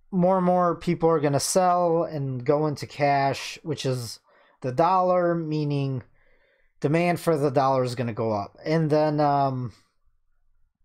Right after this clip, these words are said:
the dollar is gonna just keep rallying as a sort of a knee-jerk safe haven reaction.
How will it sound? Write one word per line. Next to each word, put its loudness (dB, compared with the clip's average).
the -4
dollar 2
is -6
gonna -2
just -10
keep -4
rallying 0
as -6
a -8
sort 0
of -4
a 2
knee-jerk -4
safe -10
haven -8
reaction. -8